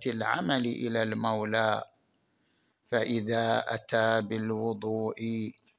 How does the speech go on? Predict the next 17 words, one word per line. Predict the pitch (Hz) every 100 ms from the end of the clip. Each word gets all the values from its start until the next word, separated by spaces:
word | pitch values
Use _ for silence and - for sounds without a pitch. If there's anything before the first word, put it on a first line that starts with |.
| _ _ _ _ _
بقصد | - 110 - 160 - 143 131 127 -
تحقيق | 107 - - - 175 151 - 123 107 107 - _ _
ما | 113 117 147 160 151
هو | 135 127 123
محبوب | 117 117 - 110 113 117 110 113
المولى، | 113 110 113 113 110 113 127 139 143 135 - - - _ _
عليكم | 92 - - -
السلام، | - - - - _ _ _ _ _ _ -
ألا | 139 156 147 120
وهو | 123 139 131 120 110
الكون | 107 - - 117 113 113
على | 104 110 107
الطهارة، | 101 - 113 101 110 107 107 123 143 143 - - _ _ _ _ _ _ _ _
فقد | 151 - 151
تحقق | - - 110 165 - - 123 -
الوضوء | 120 110 107 117 123 110 117
القربي، | 110 92 - 113 101 123 156 151 151